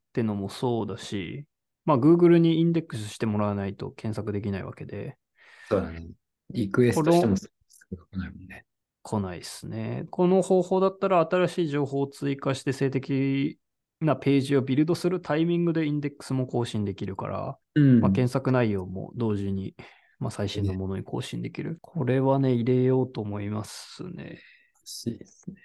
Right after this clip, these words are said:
Speaker 1: うん、ちょっと試してみようと思って。なんかね、結局なんかこういう、なんだろうな、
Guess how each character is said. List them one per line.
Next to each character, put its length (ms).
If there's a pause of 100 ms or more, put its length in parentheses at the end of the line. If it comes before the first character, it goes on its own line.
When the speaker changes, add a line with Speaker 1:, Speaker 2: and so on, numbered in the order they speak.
(600)
Speaker 1:
う 200
ん、 20
ち 80
ょ 20
っ 40
と 280
試 20
し 80
て 80
み 140
よ 100
う 40
と 100
思 100
っ 40
て。 100 (180)
な 80
ん 40
か 80
ね、 300 (340)
結 140
局 200
な 80
ん 80
か 300 (160)
こ 160
う 80
い 1000
う、 120 (540)
な 180
ん 60
だ 100
ろ 120
う 20
な、 280